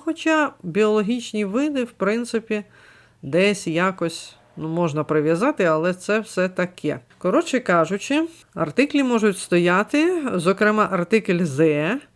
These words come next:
може стояти перед деякими хворобами. Це в нас п'ятий випадок.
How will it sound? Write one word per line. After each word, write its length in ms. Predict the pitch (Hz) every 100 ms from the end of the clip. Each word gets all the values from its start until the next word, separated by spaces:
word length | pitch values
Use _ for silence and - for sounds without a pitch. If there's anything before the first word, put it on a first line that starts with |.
| _
може 360 | 156 220 220 196
стояти 500 | - 175 202 277 277
перед 340 | 190 180 151
деякими 480 | 156 170 180 180 175
хворобами. 760 | - 165 156 143 139 131 131 135 _ _
Це 180 | - 147
в 80 | 143
нас 300 | 139 - - _
п'ятий 500 | 185 180 151 135 160
випадок. 640 | 160 254 294 294 254 247